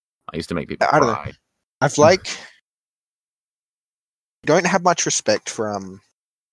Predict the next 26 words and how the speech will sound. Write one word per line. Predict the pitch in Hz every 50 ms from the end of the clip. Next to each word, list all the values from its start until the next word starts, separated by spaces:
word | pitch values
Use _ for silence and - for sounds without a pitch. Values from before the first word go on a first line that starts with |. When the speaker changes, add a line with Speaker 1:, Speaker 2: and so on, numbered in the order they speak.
| _ _ _ _ _ _ _ _ _ _ _ _ _ _ _ _ _ _ _ _ _ _ _ _ _ _ _ _ _ _ _ _ _ _ _ _ _ _ _ _ _ _ _ _ _ _ _ _ _ _ _ _ _ _ _ _ _ _ _ _ _ _ _ _ _ _ _ _ _ _ _ _ _ -
Speaker 2:
try | - - - 139 147 151
and, | 135 135 - _ - - - - -
I, | - 131 - _ - -
I | - 123 139
attempt | 135 - - - 175 180 156 - -
to | - -
preface | - 143 120 113 - 123 - -
this | 123 - - -
with | 123 110
no | 117 113 107 113
offense, | 113 - - 95 92 98 - -
but | - 117 107 92 - _ _ _ _ _ _ _ _ _ - - _ _ _ _ _ -
I | 214
guess | - 120 -
take | - - 131 117 123
offense | 113 - 120 113 - -
if | 101 -
you | 101 98 98
wish, | 104 98 92 - - -
but | - 95 - - - - - - _ _ _ _ _ _ _ -
I | 107
don't | - 123 120 113
particularly | 104 - - - - 117 110
consider | - 117 104 - 120 117 117 107
these | 110 107 107 - -
YouTubers | 113 110 - - 123 110 113 107 107 107 107 - - -